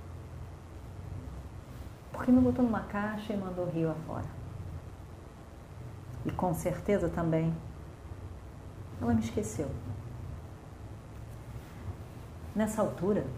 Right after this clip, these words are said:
ela deve ter outros filhos. E eu tenho certeza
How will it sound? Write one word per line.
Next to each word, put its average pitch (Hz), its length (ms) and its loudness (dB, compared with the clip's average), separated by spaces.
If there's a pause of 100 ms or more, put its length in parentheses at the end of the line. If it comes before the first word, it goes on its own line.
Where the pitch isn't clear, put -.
(380)
ela 170 180 2
deve 170 280 0
ter 165 260 2
outros 220 440 6
filhos. - 800 0 (2750)
E 175 140 10
eu 202 120 12
tenho 202 200 8
certeza 147 680 4